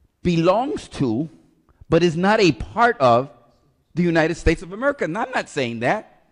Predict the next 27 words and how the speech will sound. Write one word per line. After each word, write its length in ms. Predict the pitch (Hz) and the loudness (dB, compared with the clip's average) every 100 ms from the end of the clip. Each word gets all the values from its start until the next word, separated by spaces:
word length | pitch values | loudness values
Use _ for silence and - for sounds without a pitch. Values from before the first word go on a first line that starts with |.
| _ - | _ -6
That's 160 | 285 | -6
what 120 | 285 214 | -6 -8
the 100 | 190 | -6
Supreme 720 | 170 110 - 247 269 269 240 _ _ | -8 -10 -12 -8 -8 -8 -10 _ _
Court 340 | - 220 135 - _ 151 | -8 -6 -8 -10 _ -10
of 120 | 147 | -8
the 80 | 156 | -8
United 440 | 151 175 190 196 | -8 -4 -4 -6
States 280 | - 185 170 | -12 -10 -10
of 100 | 151 | -12
America 460 | 165 170 151 139 127 | -12 -8 -8 -8 -8
has 200 | 107 - | -8 -10
stated. 380 | 101 90 73 _ _ _ _ - | -10 -10 -14 _ _ _ _ -8
Puerto 240 | 208 214 | -6 -4
Rico 220 | 214 190 | -6 -4
is 120 | 165 | -2
a 80 | 143 | -2
colony 460 | - 180 202 208 202 | 0 2 2 2 -8
of 140 | 180 | -8
the 60 | 180 | -10
United 280 | 180 185 185 | -10 -8 -8
States. 180 | 190 | -8
There's 220 | 151 120 139 | -12 -14 -14
no 300 | 139 180 185 | -12 -12 -10
way 360 | 175 170 165 _ _ _ _ - | -8 -6 -8 _ _ _ _ -14
around 420 | 135 143 139 117 | -8 -6 -6 -6
it. 100 | 92 | -14